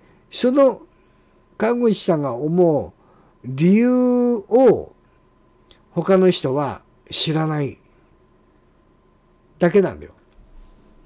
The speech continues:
そんだけなの。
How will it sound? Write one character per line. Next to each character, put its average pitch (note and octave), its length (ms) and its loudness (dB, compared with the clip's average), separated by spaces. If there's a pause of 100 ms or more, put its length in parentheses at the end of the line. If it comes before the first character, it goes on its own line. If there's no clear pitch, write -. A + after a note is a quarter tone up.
(1600)
そ G3 160 -4
ん G3+ 60 -4
だ G3+ 80 -2
け F#3+ 100 0
な G2 140 -10
の。 - 140 -20